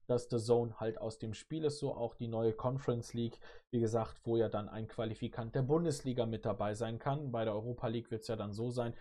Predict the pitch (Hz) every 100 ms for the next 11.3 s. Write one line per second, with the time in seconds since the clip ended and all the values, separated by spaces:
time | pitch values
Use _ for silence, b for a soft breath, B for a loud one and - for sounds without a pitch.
0 | B - 113 - 135 127 143 190 175 127
1 | 117 110 - 110 113 107 107 110 113 110
2 | 117 110 110 113 117 117 - 113 - 113
3 | 110 113 131 110 - 117 113 110 113 -
4 | 120 107 101 - 165 156 139 147 143 B
5 | B B _ 135 143 123 131 120 117 -
6 | 120 113 - 107 107 104 101 107 - 104
7 | 95 B 139 143 143 147 110 95 - -
8 | 92 73 - - - - 127 117 110 107
9 | 110 _ 117 107 101 - 101 101 - 73
10 | - - - B B B 185 202 247 247
11 | - 180 190